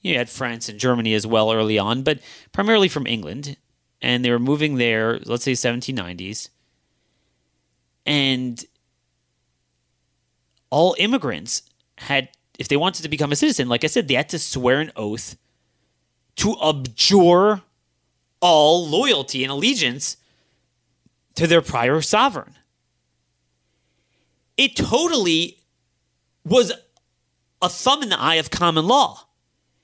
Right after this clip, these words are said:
And the English were ticked off. The foreign secretary of, of the crown at the time was, um, William Grenville.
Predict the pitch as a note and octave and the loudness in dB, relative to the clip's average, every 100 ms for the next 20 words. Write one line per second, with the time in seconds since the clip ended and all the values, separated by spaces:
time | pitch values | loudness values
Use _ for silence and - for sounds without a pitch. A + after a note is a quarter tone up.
0 | _ _ G#3+ G#3+ G#3+ C#4+ C#4+ A3 - F#3 | _ _ -4 -2 -4 -4 -2 -2 0 -2
1 | F3 D#3+ C#3+ G#3+ B3+ - - - _ _ | -2 -4 -2 2 2 0 -10 -20 _ _
2 | - - _ - E3 - B3+ C#4+ A#3+ B3 | -20 -20 _ -4 -2 2 2 2 0 0
3 | A3+ G3 D#3+ D3+ C#3 C3+ C#3 B2 A#2+ C3+ | 0 0 0 2 4 4 2 -2 -2 -2
4 | C3 B2+ - - A3 E3+ C3 B2 F3 E3 | 0 -2 -4 -2 0 -2 -6 -4 -2 0
5 | C#3+ B2+ A#2+ C3+ B2 B2 - - C3+ D#3+ | 0 0 0 0 -2 -4 -12 -10 0 2
6 | F3+ C#3+ D3 D3+ G#2+ F#2 B2 | 2 0 -2 -2 -4 -6 -8